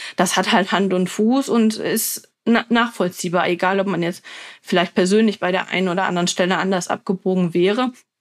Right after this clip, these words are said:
Aber bei so einem Auslegungskonflikt hat das durchaus Sinn gemacht. Anders mag das sein mit den Veröffentlichungen, wenn ich mir zum Beispiel die Ausprägung anschaue, wo die Entscheidungsbefugnis der Richter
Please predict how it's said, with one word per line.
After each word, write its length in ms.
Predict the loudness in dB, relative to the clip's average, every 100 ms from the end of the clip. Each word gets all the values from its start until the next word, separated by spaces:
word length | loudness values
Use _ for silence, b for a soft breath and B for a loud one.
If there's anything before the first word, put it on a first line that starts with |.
| _ _ _ _ -2
Aber 120 | 0
bei 120 | 2
so 80 | 0
einem 100 | -2
Auslegungskonflikt 1000 | -2 -2 -2 -2 -2 -2 -4 -2 -2 -4
hat 120 | -4
das 160 | -4 -4
durchaus 340 | -4 -2 -2
Sinn 220 | 2 4
gemacht. 400 | 2 0 -2 -4 _ B B B B B B -6
Anders 760 | 0 4 4 2 -2 -8 -12 _ _ _ _ _ _ -18 -4
mag 260 | -2 0
das 160 | 0 0
sein 200 | 2 2
mit 140 | 2
den 100 | 0
Veröffentlichungen, 680 | 0 -2 0 2 2 2 2
wenn 120 | 2
ich 180 | -2 0
mir 120 | -2
zum 160 | 0 -2
Beispiel 240 | -2 -2
die 180 | -2 -2
Ausprägung 760 | 0 -2 -2 -6 -4 -2 -2 0
anschaue, 520 | -2 -2 0 -2 0
wo 140 | -2
die 220 | -2 -2 -4
Entscheidungsbefugnis 1040 | -2 0 0 0 -4 -8 -4 0 0 0
der 200 | -2 0
Richter 460 | -2 -2 -2 -2